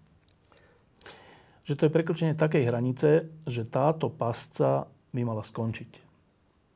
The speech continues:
Že nemôžeme byť do nekonečna rukojemníkmi toho, že, lebo inak tu bude, zase sa vráti minulosť, lebo potom, potom už, už tá minulosť bude rovnaká ako súčasnosť. Keď už sa spolupracuje s fašistami, to je rovnako zlé ako unesený štát.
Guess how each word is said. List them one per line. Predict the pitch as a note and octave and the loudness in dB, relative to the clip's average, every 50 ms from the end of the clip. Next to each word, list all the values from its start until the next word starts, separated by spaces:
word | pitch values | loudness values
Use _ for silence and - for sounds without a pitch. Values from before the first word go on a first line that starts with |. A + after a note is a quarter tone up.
| _ _ _ _ _ _ _ _ _ _ _ _ | _ _ _ _ _ _ _ _ _ _ _ _
Že | B2 A#2+ A2 G#2+ - - - _ _ _ _ _ _ _ _ _ _ _ _ _ _ _ _ D3+ | -8 -8 -6 -8 -10 -12 -18 _ _ _ _ _ _ _ _ _ _ _ _ _ _ _ _ -2
nemôžeme | D#3+ E3+ E3 C#3 C3 C3 | 2 2 2 2 0 -2
byť | B2 A#2 A#2+ A#2+ B2+ | -4 -4 -6 -8 -4
do | A#2+ C#3 C#3 | 0 0 2
nekonečna | C#3+ D3 C#3+ - C3+ C3 B2 A#2+ - C3 A#2 | 2 0 -2 -2 -4 -4 -4 -4 -4 -4 -2
rukojemníkmi | A2+ B2 B2 - C#3+ B2+ A#2+ A#2+ A#2 A#2+ A#2+ A#2 - - A#2 A2 | -2 -4 0 0 0 0 2 0 -2 -2 -4 -6 -6 -6 -8 -4
toho, | - B2+ A#2+ A#2+ A#2+ | -4 -4 -2 -2 -2
že, | A2+ A2+ A2+ A2 A2 - - - - - - | -2 -2 -4 -6 -8 -10 -18 -20 -20 -6 -2
lebo | C3 B2+ A#2 B2 B2+ | 0 0 0 0 0
inak | C#3 D3 D3 C3+ A#2+ - - - - _ _ _ _ _ _ _ | 2 2 2 0 0 -4 -10 -16 -18 _ _ _ _ _ _ _
tu | - B2+ | -4 -4
bude, | A#2+ A#2 B2 B2 A#2+ B2 B2 - _ _ _ | -2 -2 -2 -2 -2 -4 -8 -16 _ _ _
zase | C3+ C3+ A#2+ - - | -4 -4 -4 -4 -8
sa | - A2+ A2 | -8 -6 -4
vráti | A#2 A#2+ A#2+ B2 B2+ - | -2 -2 -2 -2 -2 -2
minulosť, | A2+ A2+ A#2 A#2+ B2+ C3+ C#3 C3 B2+ B2 | -2 -2 0 0 0 0 0 0 0 -2
lebo | A#2+ A#2+ | -2 -2
potom, | A#2+ D3 C#3 - D3 C#3 C#3 C#3 - - - - - _ _ _ _ _ _ - | -2 -2 2 2 2 2 2 -2 -8 -16 -20 -20 -20 _ _ _ _ _ _ -10
potom | D3+ - E3+ D#3 D#3 | -4 0 0 0 2
už, | D#3+ D3 C3 - - - - - - - - | 0 0 -2 -2 -6 -12 -18 -20 -20 -10 -8
už | C#3+ - | -8 -2
tá | - - C3+ | 2 2 4
minulosť | C#3 D3 E3 F3 D#3+ D#3 D3+ D3 | 4 4 4 4 4 4 2 2
bude | C#3+ C#3+ C#3 | 2 4 4
rovnaká | D#3 E3 E3 F3 D#3+ D3+ D#3+ D3 C#3 D3+ | 4 4 4 4 2 4 2 2 2 2
ako | D3+ - | 0 -2
súčasnosť. | - F#3+ G3 D#3 - - - - A#2+ - - | 0 -2 0 0 0 -2 0 -4 -6 -4 -2
Keď | D#3 D3+ E3 | 2 2 2
už | D#3 D#3+ | 2 2
sa | D3+ | -2
spolupracuje | D#3 - D#3+ D#3 D#3 D#3 D3 - G#3 - | -2 -2 -2 0 2 0 0 0 -2 0
s | - | 0
fašistami, | D#3 D3 - D#3+ - - D#3+ D3+ C#3+ C3+ | -2 -2 0 -4 -2 0 0 0 0 2
to | - C#3+ C3 | 2 2 4
je | C3 C#3+ | 6 6
rovnako | E3+ F#3 F#3 F#3 E3 D3+ D#3 C3 | 6 6 6 4 4 4 2 2
zlé | B2+ C#3 D3 D3 D3 | 4 4 4 4 4
ako | C3+ B2+ - C3+ C#3 C#3 | 2 2 0 0 0 0
unesený | B2+ A#2+ C3+ A#2+ A#2 A2+ | -2 -2 -4 -6 -6 -6
štát. | - - A2 G#2+ - | -6 -8 -10 -10 -12